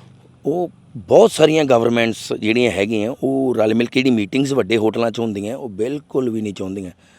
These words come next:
ਉਹ ਕਹਿੰਦੀਆਂ ਵੀ ਜੀ ਉਹਨਾਂ ਨੂੰ ਬਸ ਇਹ ਡਰ ਹੈ ਕਿ ਭਾਈ ਅੰਮ੍ਰਿਤਪਾਲ ਸਿੰਘ ਖਾਲਸਾ ਅਗਰ ਦਿਬੜੂਗੰਜ ਜੇਲ੍ਹ 'ਚੋਂ ਬਾਹਰ ਆ ਗਏ,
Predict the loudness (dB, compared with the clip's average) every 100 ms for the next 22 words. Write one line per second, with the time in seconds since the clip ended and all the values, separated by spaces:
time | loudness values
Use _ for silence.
0 | _ _ 0 2 2 0 0 0 -2 0
1 | 0 0 -2 0 -2 2 4 6 8 8
2 | 6 2 -4 -20 -20 _ -4 2 2 4
3 | 0 -2 -2 -2 -2 0 2 2 -2 -4
4 | 0 0 0 -2 0 2 2 0 -2 -4
5 | 2 2 4 2 2 2 0 2 0 4
6 | 4 4 0 -2 -2 -10